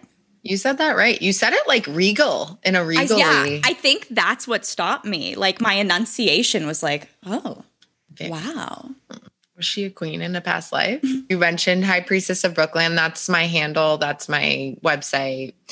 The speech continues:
Speaker 1: I shortened it on, on the talk for the kids. So it's High Priestess B K. But yeah, you can find me. You can find me on the gram, uh, and on my website.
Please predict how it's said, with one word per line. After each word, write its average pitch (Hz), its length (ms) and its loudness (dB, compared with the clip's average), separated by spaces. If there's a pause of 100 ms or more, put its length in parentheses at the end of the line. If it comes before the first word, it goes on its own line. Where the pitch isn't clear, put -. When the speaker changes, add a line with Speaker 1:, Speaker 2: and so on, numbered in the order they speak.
(280)
Speaker 1:
I 160 120 2
shortened 165 400 2
it 156 100 4
on, 147 300 0
on 143 240 -4
the 131 100 -2
talk 143 440 -2
for 139 200 -2
the 139 80 -2
kids. 135 440 -2
So 131 220 0
it's 127 140 -8
High 131 160 -2
Priestess 131 500 -6
B 139 200 -6
K. 117 500 -2 (380)
But 151 280 2
yeah, 117 280 2
you 165 120 -6
can 160 160 -4
find 123 240 -2
me. 123 300 -6 (180)
You 202 100 0
can 214 140 0
find 196 160 -2
me 180 80 -2
on 165 100 -2
the 156 60 -6
gram, 143 600 -2
uh, 147 340 -10
and 151 100 -12
on 151 80 -10
my 147 120 -14
website. 151 520 -14